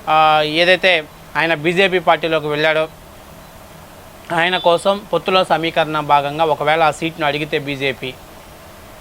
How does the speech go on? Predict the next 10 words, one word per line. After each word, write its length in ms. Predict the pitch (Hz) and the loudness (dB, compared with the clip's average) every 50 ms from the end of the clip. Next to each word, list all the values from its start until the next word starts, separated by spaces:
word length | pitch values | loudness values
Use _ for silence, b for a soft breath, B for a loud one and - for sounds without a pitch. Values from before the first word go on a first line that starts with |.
| - - - - - - - - - - - | -20 -20 -20 -20 -20 -20 -20 -20 -20 -8 -4
ఏంటి 260 | 156 180 185 185 175 180 | -2 -2 -2 0 0 0
అనే 180 | 175 170 165 | 0 0 0
పరిస్థితి 680 | 156 156 156 165 - - 160 143 190 185 160 151 156 156 B B B B B - | 0 0 -2 -2 -4 -6 -6 -4 -2 -2 -2 -2 -4 -6 B B B B B -4
మొదటి 260 | 151 156 165 196 190 | -2 -2 -2 0 -2
లిస్ట్ 260 | 190 185 175 - - 180 | -2 -2 -4 -2 -2 0
అనౌన్స్ 300 | 165 165 165 170 165 160 | 0 0 0 0 -2 -2
చేసే 160 | 156 151 160 | -2 -2 -2
దగ్గర 240 | 147 147 139 147 151 | -2 -2 -2 -2 -6
నుంచి 240 | 147 147 143 156 | -6 -8 -10 -8
కూడా 420 | 139 143 147 160 175 165 143 143 | -6 -2 0 2 4 4 4 2